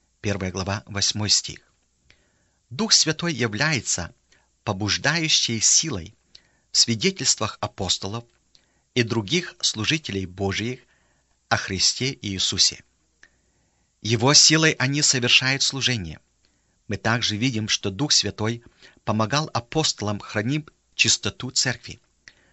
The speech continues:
Вспомните трагедию Анании и Сапфиры. Суд над ними. Мы будем в дальнейшем более подробно рассматривать эти действия Духа Святого. В этой книге весьма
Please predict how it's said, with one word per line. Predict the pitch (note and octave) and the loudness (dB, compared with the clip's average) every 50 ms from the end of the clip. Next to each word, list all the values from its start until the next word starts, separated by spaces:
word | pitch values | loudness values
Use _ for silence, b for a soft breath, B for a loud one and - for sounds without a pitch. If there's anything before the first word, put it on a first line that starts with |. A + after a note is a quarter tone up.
| b b b b b b b b _ _ | b b b b b b b b _ _
Вспомните | - - - - - G#3 G3+ G#3 G3 F#3 - F3 | 0 2 2 2 0 -4 -4 -4 -4 -4 -6 -6
трагедию | - - D3+ C#3 G#2+ B2+ C#3+ C#3 C3 C#3+ C#3 C3+ B2+ B2+ b b b b _ _ _ _ _ - | -2 -2 -2 -2 0 0 0 0 0 -2 -4 -4 -6 -10 b b b b _ _ _ _ _ -2
Анании | - G#2+ G2 F#2 G#2 A2 A2 G#2+ G#2 G#2 F#2+ | 0 0 2 2 0 0 0 -2 -4 -6 -6
и | - - G#2 | -8 -6 -4
Сапфиры. | F#2+ - - G2 - - - - G2 F2+ - G2 - _ _ _ _ _ _ _ _ _ _ _ | -2 -2 -2 -2 -4 -8 -6 -4 -4 -6 -6 -10 -20 _ _ _ _ _ _ _ _ _ _ _
Суд | - - - - F#3 F3+ - | -2 0 0 0 0 0 0
над | G#2 G2+ | -2 -2
ними. | F#2+ F#2+ F2+ D#2 D2+ F#2+ - _ _ _ _ _ _ _ _ _ _ _ _ _ _ _ _ _ _ _ _ | 0 -2 -2 -4 -8 -12 -18 _ _ _ _ _ _ _ _ _ _ _ _ _ _ _ _ _ _ _ _
Мы | - A2 G#2+ | 0 0 0
будем | G2+ G#2+ D3+ F3+ D#3 E3 D#3+ D3+ - _ _ | 2 4 2 4 4 2 -2 -2 -6 _ _
в | - F2+ | -14 -6
дальнейшем | F2+ G#2 G2+ G2 A2+ C#3 D3+ C#3 - - B2+ A#2 F#2+ | -2 -2 -2 0 0 0 4 6 4 4 4 2 -2
более | F2 B2+ D3+ D3+ D3+ C#3 | -2 0 0 0 -2 -4
подробно | - - B2 G#2 G2 G#2+ G#2 G2 F#2+ F#2+ | -4 -6 -6 -2 -2 -2 -2 0 -2 -2
рассматривать | F#2+ G#2 - - - A#2+ A#2 A#2 - - F2 F2+ F#2 F#2 b b b b b b b | -2 -2 -2 -2 -2 -2 -2 -2 -4 -6 -6 -6 -8 -8 b b b b b b b
эти | A2 G2+ - G2+ | -4 -4 -4 -6
действия | F#2 E2+ G#2+ C3 B2 - - - - G2 G2 | -6 -2 -2 0 0 0 -2 -2 -4 -4 -4
Духа | E2+ F2 G2+ - - F#2+ | -4 -6 -8 -6 -4 -2
Святого. | - - G2 - - F#2 E2+ D#2 D2 - _ _ _ _ _ _ _ _ b b b b b b b b b b b b b b b b b b b - | -2 -2 -2 -2 -4 -6 -6 -6 -10 -14 _ _ _ _ _ _ _ _ b b b b b b b b b b b b b b b b b b b -2
В | A#2 | 0
этой | F#3 G3+ G3 G3 F3+ | 0 0 2 0 -2
книге | F3+ - D3+ D#3+ D3 - G2+ F#2+ | -2 0 -2 -2 0 0 -2 -2
весьма | F2 G2 G2 - - - A#2+ C3 D3 D3 | -2 0 0 0 0 0 0 -2 -4 -4